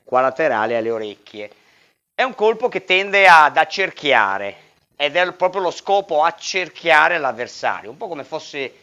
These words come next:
eh, come dire, una strategia di guerra tra eserciti, no? Dove un'ala di un esercito accerchia l'altra,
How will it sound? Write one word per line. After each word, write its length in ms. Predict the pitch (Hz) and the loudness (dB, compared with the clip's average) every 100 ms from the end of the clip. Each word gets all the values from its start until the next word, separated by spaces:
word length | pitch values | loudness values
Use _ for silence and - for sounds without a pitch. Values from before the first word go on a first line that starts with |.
| _ _ _ _ | _ _ _ _
eh, 480 | 127 135 131 127 123 | -4 -2 -2 -2 -4
come 160 | 139 139 | -8 -10
dire, 140 | 143 | -10
una 100 | 135 | -6
strategia 720 | 139 165 156 151 131 170 165 139 | -6 -4 -4 -6 -10 -6 -4 -4
di 140 | 127 | -4
guerra 420 | 156 147 113 107 | 0 0 0 -8
tra 160 | 110 117 | -8 -8
eserciti, 680 | 110 151 131 - 104 - 110 | -2 -2 -2 -6 -20 -18 -8
no? 140 | 143 | -6
Dove 200 | 123 104 | -6 -8
un'ala 480 | 107 110 135 143 131 | -8 -2 0 0 -2
di 80 | 117 | -6
un 80 | 127 | -10
esercito 760 | 127 120 131 131 131 135 120 | -8 -6 -6 -8 -12 -6 -6
accerchia 540 | 117 - 120 110 120 | -6 -6 -6 -6 -8
l'altra, 680 | 104 98 87 87 - 95 101 | -6 -8 -12 -16 -14 -12 -14